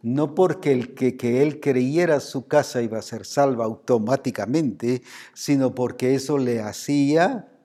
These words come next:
la facilidad y el poder llegar a Jesucristo y que les revelara a Jesucristo.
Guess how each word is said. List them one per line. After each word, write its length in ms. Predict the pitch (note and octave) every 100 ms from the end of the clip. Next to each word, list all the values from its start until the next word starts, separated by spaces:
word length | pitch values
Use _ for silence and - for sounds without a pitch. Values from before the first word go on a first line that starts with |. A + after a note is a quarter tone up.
| _ _ _ _ _ _ _ _
la 260 | - B2+ A2+
facilidad 1080 | - A#2+ - A#2 G#2 G#2+ C3 D3+ D#3 D#3+ -
y 320 | B2 B2 A#2+ -
el 280 | C3+ B2+
poder 580 | B2+ - A2+ A2 D#3 D3+
llegar 380 | A2 A2 A2 G#2+
a 80 | A2+
Jesucristo 680 | A#2+ - A2 - C#3+ C#3+ C3+
y 60 |
que 160 | - A#2+
les 200 | A2 -
revelara 520 | A2+ G#2 G#2+ A2+ G#2+
a 40 | G#2
Jesucristo. 720 | G2+ - G#2+ F3 E3+ -